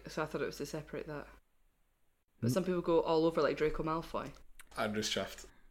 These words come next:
Speaker 1: Also, people, like, if you want to dye your hair a colour, you have to dye it completely white first.
Speaker 3: I do, and then
Speaker 1: And then, like, say if you want to do your hair purple, like, if you're getting it done
Speaker 2: Yeah.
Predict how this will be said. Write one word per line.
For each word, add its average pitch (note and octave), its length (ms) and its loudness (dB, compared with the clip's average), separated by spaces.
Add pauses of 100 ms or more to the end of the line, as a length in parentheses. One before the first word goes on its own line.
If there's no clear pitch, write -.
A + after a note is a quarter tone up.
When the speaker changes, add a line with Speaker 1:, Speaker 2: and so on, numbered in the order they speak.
(160)
Speaker 1:
Also, B3 260 10
people, B3 380 8
like, G3 160 6
if G#3+ 140 6
you G3+ 100 6
want G#3 280 10
to A3+ 120 2
dye F#3 260 10
your F3+ 200 6
hair D#3+ 680 6
a D#3 80 2
colour, F3 340 2
you C#3 160 0
have D3+ 260 -4
to D3+ 60 -8
dye D3 280 0
it D3 220 0
completely D3 1160 -6 (840)
white D3 400 -2
first. - 480 -8 (220)
Speaker 3:
I C#3+ 40 -4
do, D3 320 2 (120)
and G#2+ 120 -4
then G2 240 -2
Speaker 1:
And D3 120 -4
then, C#3+ 100 -2
like, E3 180 2
say F3+ 120 2
if F3 80 0
you E3 80 4
want - 100 0
to - 40 -6
do D#3+ 60 0
your D#3 80 0
hair D#3 120 0
purple, D#3 360 -2
like, C3+ 120 4
if - 80 0
you're F3+ 100 4
getting - 220 6
it A2+ 80 4
done - 100 8
Speaker 2:
Yeah. G#2+ 80 4